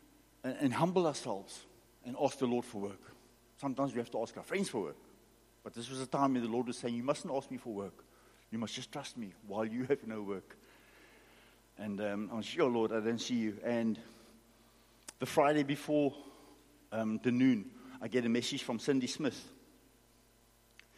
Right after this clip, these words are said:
Sure. You know, when that woman sends you a message, I first go pray. <laughs> And she often sends messages to th-, the elders. You know, we have an elders meeting, and then the message comes through, and Luke says, "Hey, I've got a message from Cindy," and, like, we listen,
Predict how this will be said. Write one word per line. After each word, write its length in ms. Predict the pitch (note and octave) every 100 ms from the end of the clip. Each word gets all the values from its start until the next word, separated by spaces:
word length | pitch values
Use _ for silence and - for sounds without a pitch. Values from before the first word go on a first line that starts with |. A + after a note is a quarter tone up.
| - - - - - - - - - _ _ _ -
Sure. 180 | E3 B2+ -
You 120 | B2+
know, 80 | C#3+
when 140 | C#3
that 160 | C#3+ C3+
woman 280 | D3 D3+ D3
sends 280 | D#3+ D#3 D3
you 60 |
a 20 | C3+
message, 300 | C3+ C3 B2+
I 40 |
first 260 | - C#3+ -
go 100 | C3+
pray. 260 | C3 B2 F#2+ - - - - - - - - - - - -
<laughs> 0 | D#3+ E3 D3+ C#3+ C#3+ C3 - A#2+ - - - - - - - - - - - - - -
And 120 | D3+
she 100 | F3+
often 220 | F3+ G#3+
sends 320 | F#3+ G3 F#3+
messages 480 | D3+ D#3+ E3+ D#3+ E3
to 300 | - E3 D#3
th-, 160 | C#3 -
the 180 | C3+ B2+
elders. 540 | D#3+ F#3 A#2+ - - - -
You 80 | C3
know, 80 | D3
we 140 | C3+
have 160 | C#3 C#3
an 100 | D3+
elders 340 | C#3+ F3 D#3+
meeting, 360 | C#3 C3+ C3+ A2+
and 80 | A2+
then 120 | B2+
the 60 | A#2+
message 340 | A#2 - C3
comes 200 | C3 B2+
through, 140 | C3
and 100 | A#2
Luke 140 | B2 C3
says, 100 | C3+
"Hey, 120 | F3+
I've 100 | F#3
got 120 | E3+
a 20 | D#3
message 240 | D#3+ -
from 140 | D3+
Cindy," 320 | D3 E3+ D#3 C3
and, 100 | G#2
like, 120 | G2+
we 100 | A2+
listen, 340 | B2+ - A#2+